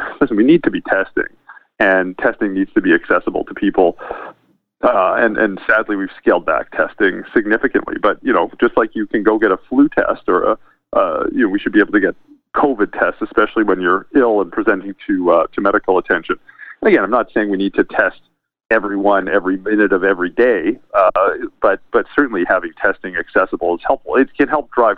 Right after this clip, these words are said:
smart individual decisions, and, and, uh, you know, people, if you have a diagnosis of covid, you, you know, you can obviously stay home and, or wear a mask and prevent yourself from infecting others, and, you know, you can make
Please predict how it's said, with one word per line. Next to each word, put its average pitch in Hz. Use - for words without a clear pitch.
smart 101
individual 98
decisions, 123
and, 117
and, 87
uh, 82
you 117
know, 104
people, 101
if -
you 107
have 98
a -
diagnosis 92
of -
covid, 101
you, 90
you -
know, -
you 98
can -
obviously 98
stay 98
home 117
and, -
or 95
wear 92
a 90
mask 117
and 92
prevent 98
yourself 95
from 95
infecting 95
others, 101
and, 92
you 117
know, 107
you -
can 110
make 101